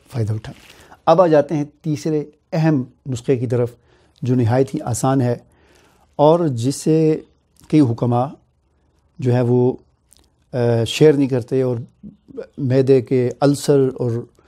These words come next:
इस किस्म की जो अमराज होते हैं, आंतों की सोजिश और बहुत सारे अमराज में इसको इस्तेमाल करते हैं। और जब आप खाते हैं तो आप कहते हैं, "यार, ये कोई जानी पहचानी चीज़ इसमें डली हुई है, समझ ही नहीं आ रही क्या चीज़ है।" तो वो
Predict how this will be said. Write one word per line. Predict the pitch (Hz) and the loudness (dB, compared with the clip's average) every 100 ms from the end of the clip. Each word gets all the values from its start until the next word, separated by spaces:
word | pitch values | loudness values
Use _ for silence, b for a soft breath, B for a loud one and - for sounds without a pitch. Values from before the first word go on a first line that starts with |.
| b b - | b b -14
इस | - | -8
किस्म | 135 143 131 | -4 -2 -2
की | 135 | 0
जो | 123 123 | 0 0
अमराज | - 117 120 123 | 0 0 2 2
होते | 120 120 | -2 -2
हैं, | 123 120 120 - | -2 -2 -4 -4
आंतों | 135 135 165 | -4 0 -2
की | 160 135 | -2 -4
सोजिश | - 123 127 117 - _ b b b b b - | -2 0 0 -2 -8 _ b b b b b -4
और | 123 123 120 120 - _ _ _ - | 0 0 0 -4 -16 _ _ _ -8
बहुत | 127 117 233 - | -4 0 0 2
सारे | 160 147 | 4 4
अमराज | 120 123 120 | 2 0 0
में | 120 | -6
इसको | - | -6
इस्तेमाल | 120 131 127 123 | -8 -4 -4 -4
करते | 117 131 | -4 -4
हैं। | 120 117 b b b b b b - | -4 -6 b b b b b b -2
और | 139 | 2
जब | 131 131 | 4 4
आप | 135 - | 2 0
खाते | 135 - | -2 0
हैं | 156 139 | -2 -2
तो | 143 | -2
आप | 143 - | -4 0
कहते | 143 151 | -2 0
हैं, | 139 | 0
"यार, | 135 | 2
ये | 139 | 0
कोई | 123 147 | -2 -4
जानी | 107 120 151 | -2 0 0
पहचानी | 160 123 120 123 127 | 0 -2 0 -2 -2
चीज़ | 110 123 110 101 | -2 -2 -4 -6
इसमें | - 113 | -6 -4
डली | 110 127 | -2 -2
हुई | 123 | 0
है, | 120 | -2
समझ | 117 139 135 | 0 0 2
ही | |
नहीं | 127 120 | 0 0
आ | 117 | -2
रही | 117 | -2
क्या | 110 123 | -2 -4
चीज़ | - 123 113 | -2 -2 -2
है।" | 107 b b b b b _ | -4 b b b b b _
तो | 180 | -4
वो | 208 160 | -2 -2